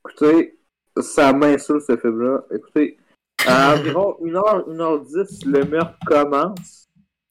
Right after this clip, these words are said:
Speaker 1: Là, vous
Speaker 2: Ah.
Speaker 1: vous dites, « Ah,
Speaker 2: Ouais, ça
Speaker 1: enfin
Speaker 2: vient.
Speaker 1: que le film commence. » Je me suis fait chier tout le long. Déjà qu'avec, euh, poisson à C G I dégueulasse. euh,
Speaker 2: Ouais. Avec le début
Speaker 1: Ah,
Speaker 2: super
Speaker 1: ouais,
Speaker 2: nul à
Speaker 1: c'est
Speaker 2: chier et tout, là, que ça
Speaker 1: ça valait pas six piastres. Mais écoutez, là,
Speaker 2: Ouais.
Speaker 1: vous dites, «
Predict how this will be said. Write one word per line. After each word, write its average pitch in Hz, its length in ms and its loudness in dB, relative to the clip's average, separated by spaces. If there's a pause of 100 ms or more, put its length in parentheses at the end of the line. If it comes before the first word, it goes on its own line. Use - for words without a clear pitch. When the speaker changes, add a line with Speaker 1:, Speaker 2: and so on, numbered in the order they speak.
(260)
Speaker 1:
Là, 127 120 2
vous 131 80 2
Speaker 2:
Ah. 120 80 -2
Speaker 1:
vous 127 100 -4
dites, « 147 380 0 (300)
Ah, 143 200 2
Speaker 2:
Ouais, 131 80 4
ça 127 60 0
Speaker 1:
enfin 127 120 0
Speaker 2:
vient. 131 100 0
Speaker 1:
que 139 60 4
le 127 40 4
film 139 220 -2
commence. » 156 600 0
Je 147 40 -4
me 131 80 0
suis - 180 -16
fait 143 40 2
chier 147 220 0
tout - 160 -10
le 139 100 6
long. 147 200 2
Déjà 143 260 2
qu'avec, 147 360 4
euh, 131 240 4 (100)
poisson 135 320 0
à 143 140 -2
C - 200 -20
G 127 180 -8
I 135 140 2
dégueulasse. 131 600 0
euh, 131 120 0
Speaker 2:
Ouais. 120 180 -6 (240)
Avec 127 200 -6
le 131 120 -2
début 131 280 -2
Speaker 1:
Ah, 123 80 4
Speaker 2:
super 135 260 4
Speaker 1:
ouais, 156 80 6
Speaker 2:
nul 143 100 4
à 131 60 -2
Speaker 1:
c'est 135 60 -6
Speaker 2:
chier 143 260 -4
et 135 40 -8
tout, 139 160 -6
là, 147 160 -6
que - 80 -10
ça 131 180 -6
Speaker 1:
ça 151 160 2
valait 151 200 4
pas 160 200 0
six - 240 -12
piastres. 185 540 -4
Mais 131 180 2
écoutez, 180 500 0 (260)
là, 180 180 4
Speaker 2:
Ouais. 165 60 2
Speaker 1:
vous 156 160 0
dites, « 170 580 -2